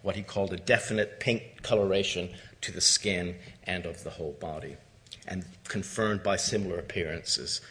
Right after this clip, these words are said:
of the blood and tissues. Initially, he considered these cases, um, ones of poisoning, as the neck marks to him did not appear to be of sufficient severity to represent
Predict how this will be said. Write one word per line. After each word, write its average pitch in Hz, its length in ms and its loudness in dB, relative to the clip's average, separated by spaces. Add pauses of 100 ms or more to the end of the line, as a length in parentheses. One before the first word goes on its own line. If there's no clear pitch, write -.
(160)
of 87 200 -2
the - 80 -8 (160)
blood 87 340 -2 (100)
and 78 280 -8 (200)
tissues. - 580 -4 (1160)
Initially, 165 480 10
he 135 60 2
considered 139 460 6
these 123 200 2
cases, 107 540 2 (300)
um, 95 420 0
ones 104 220 0
of 92 100 -10
poisoning, 156 560 0 (540)
as 110 140 2
the 120 80 2
neck 127 280 8
marks 107 400 4 (340)
to - 140 0
him 123 300 6
did 104 160 2
not 104 200 2
appear 104 300 0
to 98 120 -4
be 98 120 -2
of 92 80 0
sufficient - 500 -2
severity 107 580 2
to 98 60 -6
represent 92 600 0